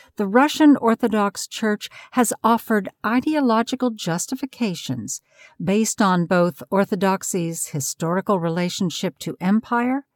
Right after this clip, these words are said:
and Russia's own vision of its role as a messianic nation and people fighting for true Christian values. However,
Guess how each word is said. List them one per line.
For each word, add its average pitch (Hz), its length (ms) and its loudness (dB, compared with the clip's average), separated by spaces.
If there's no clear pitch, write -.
and 208 260 4
Russia's 254 440 4
own 254 280 10
vision 240 360 4
of 170 140 2
its 160 160 -4
role 190 480 0
as 196 120 -2
a 202 60 4
messianic 214 720 4
nation 196 580 2
and 175 240 -2
people - 600 0
fighting 220 500 0
for 156 240 -4
true 196 520 0
Christian 151 480 -4
values. 180 760 -8
However, 220 560 2